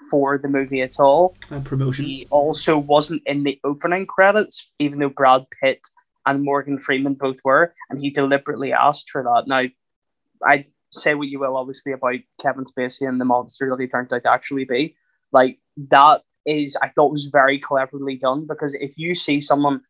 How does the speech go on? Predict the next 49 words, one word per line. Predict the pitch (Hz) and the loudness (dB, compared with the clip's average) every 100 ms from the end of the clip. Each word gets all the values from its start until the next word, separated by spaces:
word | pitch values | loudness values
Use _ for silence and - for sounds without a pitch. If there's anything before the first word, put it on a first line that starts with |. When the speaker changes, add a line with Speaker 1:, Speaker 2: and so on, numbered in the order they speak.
| _ _ - | _ _ -2
Speaker 1:
who | 143 | 2
is | 135 139 | 2 0
a | - | -6
high-profile | - 135 135 139 139 139 139 123 123 | -8 0 2 0 -2 -4 2 2 2
name | 123 131 147 | -2 -2 -2
in | 143 | -2
one | 143 | 0
of | 143 143 | 0 -2
these | 147 143 - _ _ _ _ - | -4 -6 -14 _ _ _ _ 0
things, | 151 151 - | 2 2 0
it | 151 147 - | -4 -4 -8
makes | 156 156 - | -2 0 2
it | 175 - | 0 6
very | 143 151 | 6 6
difficult | 147 143 151 147 139 | 4 -2 -4 -10 -10
to | 139 | -8
pull | 143 135 | -4 -2
off | 135 | 0
that | 139 127 | 0 0
bait | 135 127 | -6 -8
and | 139 | -12
switch | - 135 - 147 | -6 -6 -6 -12
of, | 139 - | -10 -4
"Oh, | 151 147 | -2 -2
you | 139 135 | -4 -4
thought | 151 135 135 | -2 -2 -2
they | 139 131 | -6 -4
were," | 131 127 123 _ _ - | -4 -6 -6 _ _ -4
and | 143 | -2
especially | 147 143 160 147 - | -2 0 2 2 0
when | 151 143 | -4 -4
it's | 143 | -4
a | |
recognized | 131 135 - 135 131 131 | 0 -2 -2 -10 -10 -6
franchise | 135 135 139 143 143 | -6 -4 -4 -6 -6
like | 151 151 | -10 -6
this, | 160 - | -8 -6
that | 143 101 110 | -6 -6 -10
it's, | - - _ _ - | -14 -18 _ _ 4
"Oh, | 160 151 | 6 6
no, | 143 139 | 2 -2
they're | 139 131 | 0 2
actually | 127 - - 135 127 | 0 -2 -12 -12 -12
just | 131 131 - | -14 -16 -14
some | - 131 131 | -6 -4 -2
randomer, | 120 123 143 139 139 | -4 -4 -4 -4 -2
they're | 131 127 | -2 -2
not," | 127 127 127 - - - _ _ _ _ _ - | 0 2 2 -2 -20 -20 _ _ _ _ _ -4
or | 143 131 127 131 | 0 2 2 -2